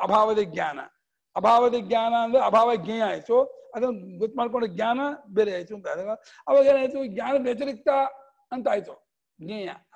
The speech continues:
ಅಭಾವ, ಅಭಾವ ಬೇರೆ ಜ್ಞಾನ ಬೇರೆ ಅಂತ ಆಯ್ತು. ಅವಾಗ ಜ್ಞೇಯ ಇಲ್ಲದೆ ಹೋದ್ರೆ ಜ್ಞಾನ ಇಲ್ಲ ಅಂತ ಏನಾಗಲ್ಲ, ಅಭಾವ ಇಲ್ಲ ಅಂತ ಆಗಲೇ, ಅಭಾವ ಇಲ್ಲ ಅಂತ ಆದ್ರೂ ಭಾವ ಎಂದು ಅಭಾವ ಇಲ್ಲ ಅಂದ್ರೆ ಭಾವ, ಅಭಾವ ಇದೆ ಅಂದ್ರೆ ಅಭಾವ.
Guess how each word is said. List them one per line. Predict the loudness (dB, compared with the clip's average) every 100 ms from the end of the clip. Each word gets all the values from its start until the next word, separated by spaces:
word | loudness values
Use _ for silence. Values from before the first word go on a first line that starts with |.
| -6
ಅಭಾವ, | 0 2 2 -6 -16 _ 0
ಅಭಾವ | 4 6 6
ಬೇರೆ | 4 2 2
ಜ್ಞಾನ | 0 -2 -2 -2
ಬೇರೆ | -2 -2 -4
ಅಂತ | -6
ಆಯ್ತು. | -14 -14 -20 _ _ _ 0
ಅವಾಗ | 4 6 6 4 2 -4 -18 -10
ಜ್ಞೇಯ | 2 4 6 2
ಇಲ್ಲದೆ | 6 8
ಹೋದ್ರೆ | 8 6
ಜ್ಞಾನ | 2 -2 -4
ಇಲ್ಲ | -2 -2
ಅಂತ | 0
ಏನಾಗಲ್ಲ, | -2 -2 -4 -8 -12 -18 _ _ _
ಅಭಾವ | -2 2 4
ಇಲ್ಲ | 4 0
ಅಂತ | 0
ಆಗಲೇ, | -2 -2 -4 -8 -14 _ _ _ _ -8
ಅಭಾವ | -2 2
ಇಲ್ಲ | 2 2
ಅಂತ | 0 -2 -2
ಆದ್ರೂ | 0 0 2 2 0 -6 -20 _
ಭಾವ | -4 0 2 4 4 2
ಎಂದು | -4 -6 -6 -8 -6 -4 -6 -10 _ _ _ _ _ _ _ _ _ _ _ _
ಅಭಾವ | -2 2 4
ಇಲ್ಲ | 2 2 2
ಅಂದ್ರೆ | 4 4
ಭಾವ, | 4 2 0 -4 -10 _ _ _ -4
ಅಭಾವ | 4 6 6 2
ಇದೆ | 4 4
ಅಂದ್ರೆ | 4
ಅಭಾವ. | 2 0 -4